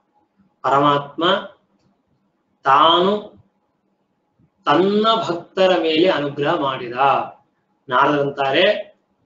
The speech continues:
ಹಿರಣ್ಯಾಕ್ಷ, ಹಿರಣ್ಯಕಶಿಪು ಇಬ್ಬರು ಜಯ ವಿಜಯರು. ಋಷಿಗಳ ಶಾಪದಿಂದ ಈ ರೀತಿಯಾಗಿ ಹುಟ್ಟಿ ಬಂದಿದ್ದಾರೆ. ಹೀಗಾಗಿ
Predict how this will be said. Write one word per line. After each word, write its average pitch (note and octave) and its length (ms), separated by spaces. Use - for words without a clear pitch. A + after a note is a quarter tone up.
ಹಿರಣ್ಯಾಕ್ಷ, D#3+ 720
ಹಿರಣ್ಯಕಶಿಪು C#3+ 1080
ಇಬ್ಬರು D3+ 720
ಜಯ D3 260
ವಿಜಯರು. E3+ 420
ಋಷಿಗಳ D#3 500
ಶಾಪದಿಂದ D#3 680
ಈ E3 80
ರೀತಿಯಾಗಿ D#3+ 300
ಹುಟ್ಟಿ D3 140
ಬಂದಿದ್ದಾರೆ. B2 540
ಹೀಗಾಗಿ G3+ 640